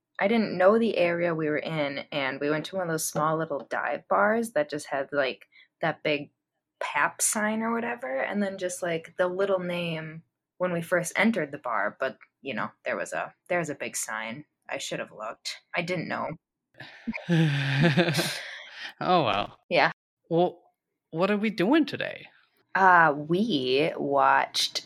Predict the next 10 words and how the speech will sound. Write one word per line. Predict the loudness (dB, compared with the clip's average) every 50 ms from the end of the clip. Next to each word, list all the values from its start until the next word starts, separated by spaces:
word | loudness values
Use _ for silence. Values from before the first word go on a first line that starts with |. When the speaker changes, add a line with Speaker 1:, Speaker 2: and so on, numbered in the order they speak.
| -8 -6 -6
Speaker 1:
the | -4 -4 -4 -4 -4 -2 -2 -2 -4 -4 -6
Conjuring | 0 2 4 4 6 4 4 2 -2 -4
series. | -8 -8 -8 -8 -10 -10 -12 -16 -20 _ -16 -16 -16 -16 -16 _ _ _ _ _ _ _ _ _ _ _ _ _ _ _ _ _
Speaker 2:
We | -10 0 4
Speaker 1:
In | 8
Speaker 2:
did, | 10 12
Speaker 1:
order. | 12 12 10 10
Speaker 2:
and | 6 2 0
we | 0 2
watched, | 4 4 4 4 4 0 -8 -10 -12 -16